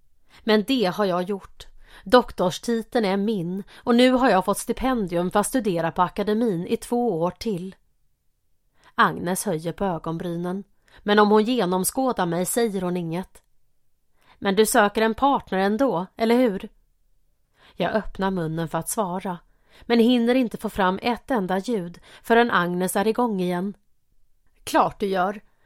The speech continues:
Vem tror du är mest lämplig för projektet?" "Tja,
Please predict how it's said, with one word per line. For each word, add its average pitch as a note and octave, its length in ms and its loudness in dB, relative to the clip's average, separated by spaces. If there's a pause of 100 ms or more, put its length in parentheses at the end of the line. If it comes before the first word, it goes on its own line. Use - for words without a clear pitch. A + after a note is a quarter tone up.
(200)
Vem C4+ 180 6
tror C4 260 2
du B3+ 80 4
är B3+ 100 4
mest C4+ 320 -2
lämplig B3 560 -2
för A#3 100 0
projektet?" A3+ 840 -6 (680)
"Tja, - 340 -4